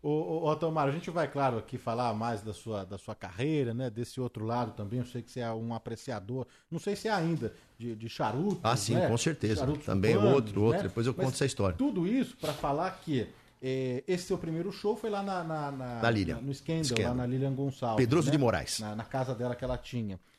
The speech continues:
Speaker 1: E, mas a Hebe, você falou do, do, da Hebe, acho que é legal a gente contar essa história, porque você tava fazendo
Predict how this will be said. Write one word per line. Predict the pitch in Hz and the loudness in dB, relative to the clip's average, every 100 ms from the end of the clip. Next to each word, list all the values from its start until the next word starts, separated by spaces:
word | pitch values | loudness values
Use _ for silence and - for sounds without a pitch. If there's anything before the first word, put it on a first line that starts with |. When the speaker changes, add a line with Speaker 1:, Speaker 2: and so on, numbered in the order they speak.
| _ _ | _ _
Speaker 1:
E, | 123 127 127 127 120 127 - | -4 -2 -2 -2 -4 -6 -4
mas | 151 175 - _ _ _ _ | -4 -4 -6 _ _ _ _
a | 165 | 2
Hebe, | 175 240 147 | 4 4 2
você | 135 165 | -2 -2
falou | 165 170 | 0 0
do, | 143 127 | 2 0
do, | 117 120 | 0 -2
da | 131 131 | 0 2
Hebe, | 175 151 | 2 0
acho | 156 | -4
que | - | -4
é | |
legal | 170 175 | -2 -2
a | 160 | -2
gente | 147 | -4
contar | - 135 127 | -4 -4 -2
essa | 117 - | -4 -6
história, | 104 - 165 139 107 - - - - | -10 0 2 4 0 -8 -20 -18 -6
porque | 143 131 - 147 151 | -4 -4 -4 -2 -2
você | 143 170 | -4 -6
tava | 170 180 | -2 -2
fazendo | 180 139 104 151 208 233 269 | -2 -2 -2 0 0 0 -2